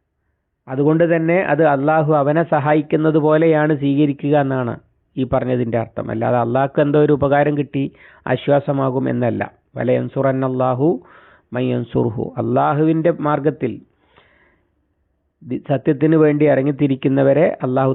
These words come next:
തആല സഹായിക്കും. "ഇന്നല്ലാഹ ലഖവിയ്യുൻ അസീസ്." അള്ളാഹു അജയ്യനും ശക്തനും ത-, ശക്തനും അജയ്യനും തന്നെയാണ്. അഥവാ അള്ളാഹു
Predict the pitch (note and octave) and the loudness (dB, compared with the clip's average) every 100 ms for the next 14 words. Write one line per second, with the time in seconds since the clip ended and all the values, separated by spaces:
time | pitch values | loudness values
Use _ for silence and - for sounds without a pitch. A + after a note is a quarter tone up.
0 | - B2+ B2 A#2+ A#2+ A#2 A#2 A2+ - - | -2 -2 -2 -2 -2 0 -2 -4 -10 -2
1 | C3 C3+ C#3+ C3+ C3+ B2+ C3 C3 - C3 | 0 2 2 2 0 0 2 0 0 0
2 | B2+ D3+ D#3+ D3+ B2+ B2 B2 C#3 D3 A2+ | 2 4 4 4 2 0 2 4 4 2
3 | G2 - - _ _ - _ _ - A#2 | -4 -18 -20 _ _ -20 _ _ -12 -6
4 | B2 C3+ C3 C3+ C3+ B2 A#2 C#3+ C#3+ D3 | 0 0 0 0 0 -2 0 0 2 2
5 | C3+ G#2+ - _ _ _ _ _ _ _ | 0 -4 -14 _ _ _ _ _ _ _
6 | _ _ _ _ _ - - _ - - | _ _ _ _ _ -20 -20 _ -18 -10
7 | C3 - _ F3+ F3+ E3 D#3+ - B2+ - | -10 -10 _ 0 0 0 -2 -2 -6 -4
8 | - E3+ F#3+ A3+ C3+ B2 D3 D#3 F3+ F3+ | 0 0 0 -2 -4 0 2 4 4 2
9 | E3 D3 C#3 B2+ A2 G#2+ - G#2+ A2 B2 | 2 0 0 0 -2 -8 -12 -6 -2 0
10 | C#3 - - _ _ _ _ _ - B2 | 0 -2 -10 _ _ _ _ _ -4 0
11 | C#3+ D3+ D#3+ | 0 2 4